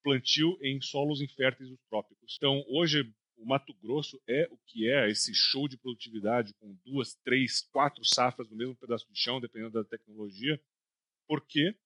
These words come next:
a Embrapa, na década de setenta, e os gaúchos que desbravaram aquele cerrado, conseguiram aplicar a tecnologia da melhor forma possível. Então, isso é um crescendo que a gente vê desde aquela época,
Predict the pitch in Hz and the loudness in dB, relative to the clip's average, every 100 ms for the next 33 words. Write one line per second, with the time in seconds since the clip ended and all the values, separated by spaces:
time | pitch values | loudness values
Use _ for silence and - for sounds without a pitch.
0 | - 143 139 135 160 160 131 127 131 123 | 0 2 6 4 4 2 2 0 -4 -10
1 | - 127 - 131 143 127 113 113 110 95 | -14 -12 -4 -4 0 2 4 4 2 0
2 | 92 _ _ _ 107 107 123 123 107 - | -10 _ _ _ 0 0 0 -6 -12 -6
3 | 107 98 120 113 98 117 117 107 107 110 | -6 -4 0 2 2 0 0 -4 -6 -4
4 | 107 101 101 98 _ _ _ - 131 110 | 0 0 -2 -6 _ _ _ -6 -2 2
5 | 110 117 156 _ _ _ 156 170 - 165 | 2 2 -4 _ _ _ -2 2 2 0
6 | 131 160 170 156 160 - 156 151 156 156 | 0 2 4 0 -2 2 2 2 -4 -4
7 | 147 131 117 135 135 123 127 120 131 123 | -4 -4 -2 0 0 0 -2 -2 -12 -10
8 | - 113 101 104 - 165 165 160 _ - | -8 -8 -10 -14 2 4 4 2 _ -2
9 | 202 202 202 190 180 - 165 - 151 175 | 2 2 2 2 0 2 2 2 2 2
10 | 180 170 147 151 139 131 165 - _ _ | 2 0 -2 -2 -2 2 2 0 _ _
11 | _ - 190 226 190 - 165 110 123 _ | _ 2 4 4 0 0 2 4 2 _
12 | - | -10